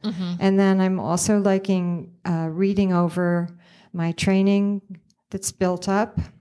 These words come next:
Speaker 1: Mm-hmm.
Speaker 2: So to help remind myself that I've done the work, I've done the miles,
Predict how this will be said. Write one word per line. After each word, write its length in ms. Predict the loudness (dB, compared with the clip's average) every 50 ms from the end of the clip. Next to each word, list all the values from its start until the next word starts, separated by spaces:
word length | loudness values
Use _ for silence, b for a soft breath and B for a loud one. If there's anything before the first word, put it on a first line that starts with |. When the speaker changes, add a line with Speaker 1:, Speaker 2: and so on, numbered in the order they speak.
| _ -8
Speaker 1:
Mm-hmm. 240 | -6 -6 -6 -6 -8 -10 _ _ _ _ _ _
Speaker 2:
So 480 | -6 -2 0 2 2 2 2 0 -2 -8 -14 -14 -4 0
to 100 | 0 2
help 200 | 2 2 0 -2
remind 320 | -2 0 0 0 0 0
myself 600 | 0 0 0 0 0 2 2 2 0 -2 -4 -4
that 300 | -2 -2 -2 -2 -4 -6 -14 _ _ _ _ _ _ _ _ _ _ -6
I've 180 | -4 -2 0
done 180 | 0 0 2 0
the 80 | 0
work, 520 | 2 2 2 2 2 0 -2 -6 -14 -20 -12 -12
I've 160 | -12 -10 -8
done 260 | -6 -4 -4 -4 -2
the 80 | -2 -2
miles, 880 | -2 -2 0 0 0 2 2 0 0 -2 -4 -6 -6 -8 -8 -12 -16